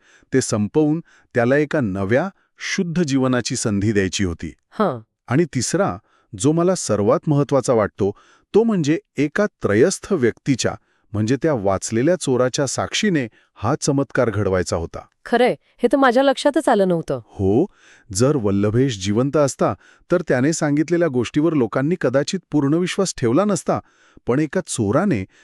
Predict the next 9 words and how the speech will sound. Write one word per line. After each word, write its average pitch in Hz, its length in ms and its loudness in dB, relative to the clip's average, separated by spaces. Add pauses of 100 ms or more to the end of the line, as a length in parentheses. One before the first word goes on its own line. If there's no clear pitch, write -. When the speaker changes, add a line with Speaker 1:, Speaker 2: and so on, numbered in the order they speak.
(160)
Speaker 1:
ज्याने 123 240 2
स्वतः 170 360 -2
मृत्यू 143 460 -2 (100)
पाहिला 117 420 0 (280)
आणि 127 140 0
जीवनदानही 170 760 0
पाहिलं, 113 400 0 (420)
त्याच्या 110 340 0
साक्षीला 131 560 -2